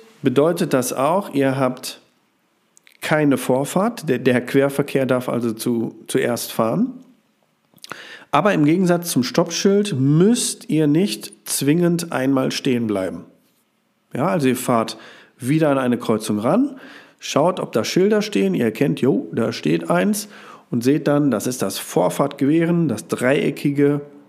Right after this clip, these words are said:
rot umrandet, Spitze nach unten, wie ein V, Vorfahrt gewähren. Und dann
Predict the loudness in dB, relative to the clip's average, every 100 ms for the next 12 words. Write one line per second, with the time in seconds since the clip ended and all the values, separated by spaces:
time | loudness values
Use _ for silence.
0 | -10 -2 2 2 2 0 0 2 2 2
1 | 2 0 -6 -10 -4 -2 -2 -2 -2 0
2 | -2 0 2 2 2 -2 -16 _ -6 -4
3 | -4 -6 -2 0 0 -4 -10 -16 -6 -2
4 | -2 0 -2 -2 -2 0 2 0 0 -4
5 | -20 _ _ _ _ _ _ _ _ -20
6 | -20 -20 -20 -20 -20 _ -2 0 2 0